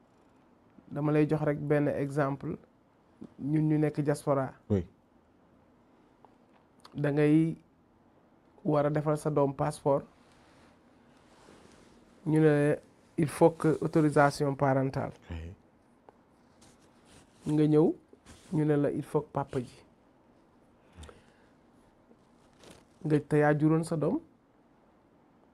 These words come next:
Speaker 1: ëmb ko, wasin ko, nàmpal ko, yow la njëkk a gis, te amuloo droit ci moom.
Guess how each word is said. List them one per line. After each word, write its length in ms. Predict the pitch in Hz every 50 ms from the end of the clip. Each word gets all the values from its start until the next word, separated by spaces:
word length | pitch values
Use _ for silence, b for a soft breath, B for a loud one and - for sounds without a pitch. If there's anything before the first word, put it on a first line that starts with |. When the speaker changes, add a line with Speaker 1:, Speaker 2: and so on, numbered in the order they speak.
| _ _ _ _ _ - - -
Speaker 1:
ëmb 200 | 160 156 147 139 -
ko, 180 | - 165 220 262 - _ _ _ _ _ _ _ _ _ _ _ _ _ _ _ _ _ _ _ _ _ _ _ _ _ -
wasin 360 | 143 147 160 160 - 147 143
ko, 140 | 135 - - - - _ _ _ _ _ _ _ _ _ _ _ _ _ _ _ _ _ _ _ _ _ _ _ _ _ _ _ _ _ -
nàmpal 400 | 143 151 156 151 156 156 160 147 143 -
ko, 60 | - 254 262 247
yow 200 | - 147 156 156
la 100 | 147 147 147
njëkk 200 | 147 151 147 -
a 40 | 135 143
gis, 140 | 185 202 - - - _ _ _ _ _ _ _ _ _ _ _ _ _ _ _ _ _ _ _ _ _ _ _ _ _ _ _ _ _ _ _ _ - - _
te 60 | - 143
amuloo 320 | 147 160 156 151 151 151
droit 260 | 139 147 143 135 131 135 -
ci 60 | -
moom. 180 | 127 - -